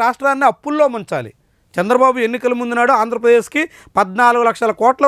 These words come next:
రూపాయల వరకు అప్పు ఉందని స్వయంగా ఆయనే చెప్పారు. ఎన్నికల తర్వాత తూచ్ పద్నాలుగు లక్షల కోట్లు కాదు, కేవలం తొమ్మిదిన్నర లక్షల కోట్లు పైబడి మాత్రమే రుణాలు ఉన్నాయని బడ్జెట్లో కూడా చెప్పారు.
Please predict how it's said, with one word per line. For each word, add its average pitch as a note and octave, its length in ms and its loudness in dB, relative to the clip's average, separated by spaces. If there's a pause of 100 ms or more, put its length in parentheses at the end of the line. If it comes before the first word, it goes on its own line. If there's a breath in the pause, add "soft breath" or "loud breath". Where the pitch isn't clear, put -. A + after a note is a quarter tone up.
రూపాయల B3 380 0
వరకు B3 260 0
అప్పు F#3+ 220 -4
ఉందని A#3+ 280 2 (280 soft breath)
స్వయంగా C4+ 420 2
ఆయనే B3 260 -2
చెప్పారు. C3 320 -6 (500)
ఎన్నికల C4 440 2
తర్వాత C4 260 2 (260)
తూచ్ C4+ 260 -4 (140)
పద్నాలుగు A#3 340 0
లక్షల A3+ 260 -4
కోట్లు A#3 280 0
కాదు, A#3 180 0 (340 soft breath)
కేవలం B3+ 300 2 (320 soft breath)
తొమ్మిదిన్నర B3+ 540 2
లక్షల C4 280 -4
కోట్లు B3+ 280 0
పైబడి B3 360 4
మాత్రమే B3 360 0
రుణాలు A#3+ 300 2
ఉన్నాయని A#3+ 320 0 (100)
బడ్జెట్లో A3 460 0
కూడా B3+ 180 4
చెప్పారు. B2+ 300 -6